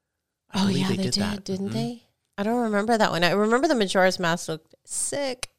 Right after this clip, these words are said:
Speaker 2: Sick, sick.
Speaker 1: Oh, yeah, yeah. I still kinda want that.
Speaker 2: And they usually have, like, different levels. Like, this is, like, the one that's not as detailed, and then this one lights
Speaker 1: Yeah.
Speaker 2: up and does all this crazy stuff, and, yeah.
Speaker 1: Yeah, well, they did a Conker's Live and Reloaded.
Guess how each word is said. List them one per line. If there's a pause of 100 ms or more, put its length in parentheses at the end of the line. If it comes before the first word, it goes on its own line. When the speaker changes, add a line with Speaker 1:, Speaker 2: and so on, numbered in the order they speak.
(500)
Speaker 2:
Sick,
sick. (220)
Speaker 1:
Oh,
yeah, (100)
yeah. (280)
I
still
kinda
want
that. (160)
Speaker 2:
And
they
usually
have,
like,
different
levels.
Like, (100)
this
is,
like, (420)
the
one
that's
not
as
detailed,
and
then
this
one
lights
Speaker 1:
Yeah.
Speaker 2:
up
and
does
all
this
crazy
stuff,
and,
yeah. (280)
Speaker 1:
Yeah,
well,
they
did
a
Conker's
Live
and
Reloaded.